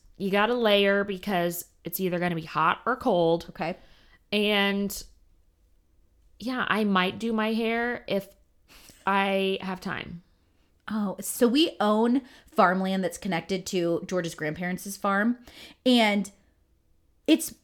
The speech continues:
Speaker 2: beautiful out there. So I'm like, we're, when we're out there, 'cause we're not out there enough, we should go out there more often, we're taking a family photo. So, it, and it's not gonna be looking like the Griswolds. Like, sorry, we look like that every single day. So once a year,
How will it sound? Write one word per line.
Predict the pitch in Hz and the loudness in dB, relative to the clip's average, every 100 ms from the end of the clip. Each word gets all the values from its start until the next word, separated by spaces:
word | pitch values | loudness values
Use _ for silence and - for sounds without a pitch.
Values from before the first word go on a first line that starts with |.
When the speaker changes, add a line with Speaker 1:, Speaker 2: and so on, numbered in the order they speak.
| _ 185 | _ -6
Speaker 2:
beautiful | 202 220 262 262 220 165 | 2 6 8 6 4 -2
out | 175 - | -2 -4
there. | 160 - - | -6 -6 -6
So | - | 4
I'm | 277 | 6
like, | 269 269 | 6 4
we're, | 359 392 - | 0 0 6
when | 269 294 | 6 8
we're | 494 | 4
out | 302 - - | 4 4 4
there, | 330 359 | 2 2
'cause | 359 196 | 0 2
we're | |
not | 254 302 | 4 4
out | 302 | 4
there | 311 311 | 2 4
enough, | 226 220 - - | 4 2 -2 -8
we | 180 | -6
should | - 202 | -4 -4
go | 226 240 | -2 -2
out | 247 | 0
there | 269 | 0
more | 269 247 | 2 2
often, | 208 214 220 220 _ _ | 0 0 -2 -4 _ _
we're | 240 359 | 0 2
taking | 415 403 370 | 0 0 2
a | |
family | 294 262 | 4 4
photo. | 247 214 156 170 - - | 4 4 4 -2 -10 -14
So, | - 254 214 - - _ - | 4 8 8 4 -8 _ -12
it, | 226 - | -12 0
and | 247 | 2
it's | 254 277 | 4 4
not | 269 | 4
gonna | 269 | 2
be | 226 254 196 190 _ _ - | 4 2 2 -2 _ _ -8
looking | 220 220 220 | -4 0 0
like | 185 | 0
the | 185 | 0
Griswolds. | 196 - 113 64 - - | 0 2 -2 -6 -8 -4
Like, | 208 | 0
sorry, | - 220 175 | 4 6 6
we | 180 233 | 4 6
look | 247 | 6
like | 240 226 | 6 4
that | 202 - | 2 0
every | 220 185 185 175 | 0 0 -2 -6
single | 139 147 | -8 -8
day. | 147 - - _ | -10 -12 -14 _
So | - - 202 175 165 170 147 - | -8 2 4 6 4 2 0 -8
once | 208 220 226 | -4 -2 0
a | 254 | 0
year, | 220 220 285 | 0 0 -2